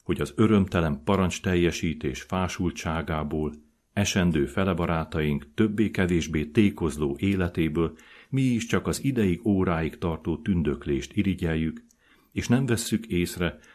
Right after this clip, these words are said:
a felszín alatt gyakran megbúvó nyomorúságot. Petőfi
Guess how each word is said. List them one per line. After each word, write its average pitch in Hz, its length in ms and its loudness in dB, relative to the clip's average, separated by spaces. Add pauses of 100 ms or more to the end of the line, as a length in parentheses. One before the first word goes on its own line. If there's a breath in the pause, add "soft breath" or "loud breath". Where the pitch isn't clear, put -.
a - 100 -6
felszín 104 580 2
alatt 85 440 -2
gyakran 87 440 -2
megbúvó 76 600 -2
nyomorúságot. 65 1040 -6 (1040)
Petőfi 87 720 -2